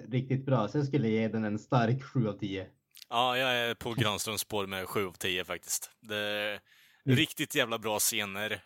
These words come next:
Speaker 2: Eh, jag tycker att det ändå finns någon form av s-, eh, röd tråd med skämten som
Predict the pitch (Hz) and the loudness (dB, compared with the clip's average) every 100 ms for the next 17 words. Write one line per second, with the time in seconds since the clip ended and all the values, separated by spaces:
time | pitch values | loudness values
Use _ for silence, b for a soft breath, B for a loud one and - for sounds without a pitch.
0 | - 113 113 113 120 127 135 - 131 123 | -12 -12 -8 -8 -6 -4 -2 -2 -2 -2
1 | 139 120 110 127 117 127 110 101 113 104 | -4 -4 -6 -6 -6 -4 -6 -6 -8 -4
2 | 98 - - 120 110 101 107 107 101 - | 0 0 -2 -4 -6 -6 -2 -2 -2 -6
3 | 117 107 107 101 113 90 - 104 104 98 | -6 -6 -6 -4 -4 -4 -4 -6 -4 -4
4 | 110 98 95 | -4 -8 -14